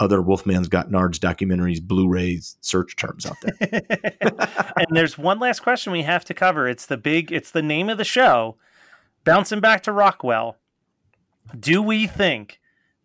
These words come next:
Speaker 2: Rockwell, Somebody Watching Me, is it a one-hit thunder, which means that it, it came, it saw, it conquered,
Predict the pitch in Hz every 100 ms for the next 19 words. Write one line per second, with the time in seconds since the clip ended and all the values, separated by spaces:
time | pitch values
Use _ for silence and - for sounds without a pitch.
0 | _ _ 131 139 - 185 185 185 - 170
1 | 170 180 170 156 117 - 120 123 - 123
2 | _ _ _ _ _ _ 160 160 139 123
3 | - - _ _ _ _ _ 151 139 127
4 | 127 165 170 202 - - 160 123 110 107
5 | _ _ _ 139 - 139 131 117 123 151
6 | 156 - _ 139 131 - 190 202 214 226
7 | 220 - _ _ - 147 - - 151 165
8 | 185 180 - 123 - - 165 175 214 214